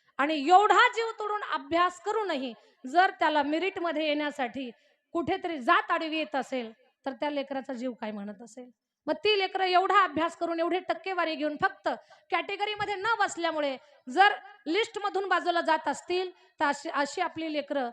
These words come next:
जी समा-, त्यांना असं वाटतं की आमचं जीवन संपलं, आता गळ्याला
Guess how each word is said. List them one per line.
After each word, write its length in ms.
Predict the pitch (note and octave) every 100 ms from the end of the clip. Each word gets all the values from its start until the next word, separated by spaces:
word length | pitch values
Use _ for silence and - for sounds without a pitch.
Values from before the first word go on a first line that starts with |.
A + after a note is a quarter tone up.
| - _ -
जी 120 | C4
समा-, 400 | - - D4 E4 E4 - - _ -
त्यांना 260 | D#4+ F#4
असं 160 | E4+ F4+
वाटतं 260 | F4 F4
की 100 | G4
आमचं 220 | F#4+ F#4+ G4
जीवन 320 | E4 G4 G4
संपलं, 360 | F4 D#4+ E4
आता 140 | C#4 C#4
गळ्याला 260 | C#4+ C#4+